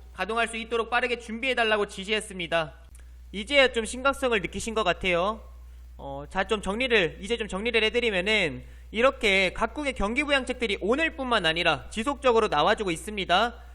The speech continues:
그럼 다들 경기 부양책들이 나오고 있는데 왜 시장은 급락하냐 생각하시는 분들도 많으실 것 같은데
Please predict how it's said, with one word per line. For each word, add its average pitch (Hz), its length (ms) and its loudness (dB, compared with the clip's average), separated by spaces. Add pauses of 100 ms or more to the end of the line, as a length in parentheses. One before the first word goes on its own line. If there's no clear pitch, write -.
(240)
그럼 254 260 2
다들 208 300 0
경기 226 240 -2
부양책들이 254 560 -2
나오고 185 320 2
있는데 175 800 0
왜 170 100 2
시장은 233 440 -2
급락하냐 208 880 0
생각하시는 226 580 -2
분들도 185 300 -4
많으실 175 320 0
것 202 100 -4
같은데 165 760 0